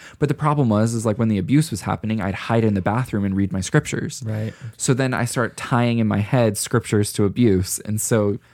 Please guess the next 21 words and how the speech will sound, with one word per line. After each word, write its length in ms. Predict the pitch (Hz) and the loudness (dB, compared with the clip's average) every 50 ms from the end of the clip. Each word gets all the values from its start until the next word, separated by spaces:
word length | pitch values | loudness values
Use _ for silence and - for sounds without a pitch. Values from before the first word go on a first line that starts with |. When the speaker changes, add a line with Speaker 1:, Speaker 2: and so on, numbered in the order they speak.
| _ _ | _ _
Speaker 1:
then 120 | - 120 117 | -4 -2 0
you 100 | 113 110 | 0 0
read 100 | 113 110 | -2 -2
the 80 | 110 | -4
scriptures 400 | - - 120 107 - 113 101 110 | -4 -4 -4 -4 -2 -4 -2 0
later 300 | 127 127 131 123 117 113 | 2 2 4 4 2 2
and 80 | 107 101 | 0 -2
it's 120 | 104 - | -4 -4
like, 220 | 107 90 95 - - _ _ - | -4 -4 -4 -6 -12 _ _ -4
ah, 380 | 277 269 262 240 233 226 214 | -2 -2 -2 -2 -2 -2 -2
I'm, 100 | 202 175 | -2 0
like, 220 | 165 156 143 131 104 | 0 0 0 0 -2
back 180 | 139 139 - 101 | -2 -2 -2 -2
Speaker 2:
Mm-hmm. 60 | - | -2
Speaker 1:
in 100 | 156 147 | -4 -4
that 260 | 131 113 107 95 - - _ _ - - - - - - _ _ _ | -4 -4 -6 -8 -10 -14 _ _ -20 -20 -20 -20 -20 -20 _ _ _
abuse 680 | - 107 117 110 110 131 131 - - - - - - - - - _ - | -6 -4 0 2 2 2 2 2 -2 -4 -6 -8 -12 -14 -20 -18 _ -4
moment. 440 | 101 98 98 90 85 82 85 80 - | -4 -2 -2 -2 -4 -4 -6 -8 -8
And 120 | - 95 | -8 -8
it, 100 | 92 85 - - _ - | -8 -8 -10 -14 _ -2
yeah, 200 | 110 - - | -2 -2 -2